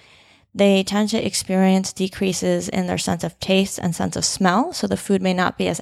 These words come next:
appetizing as it was before. And so when you combine that with the fact that some older adults are eating low-salt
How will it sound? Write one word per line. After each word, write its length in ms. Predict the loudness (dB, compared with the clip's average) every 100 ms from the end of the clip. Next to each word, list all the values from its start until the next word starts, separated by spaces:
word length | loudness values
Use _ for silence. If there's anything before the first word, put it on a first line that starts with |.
| -2
appetizing 580 | -4 -4 -4 0 0
as 160 | 0 0
it 80 | -2
was 140 | -4
before. 520 | -6 -8 -4 0 0 -2 _ _ _ _ _ _ 0
And 140 | 2
so 80 | 4
when 120 | 4
you 100 | 4
combine 500 | 2 0 0 0 0
that 340 | 2 2 0
with 160 | -4 -6
the 80 | -6
fact 280 | -4 -4 -6
that 120 | -6
some 300 | -2 0 0
older 280 | -4 -2 -2
adults 540 | 2 4 4 0 -8 -2
are 440 | 0 2 0 -4 -6
eating 540 | -6 -4 -4 -4 -8 -10
low-salt 680 | 0 4 4 2 -4 -4 -10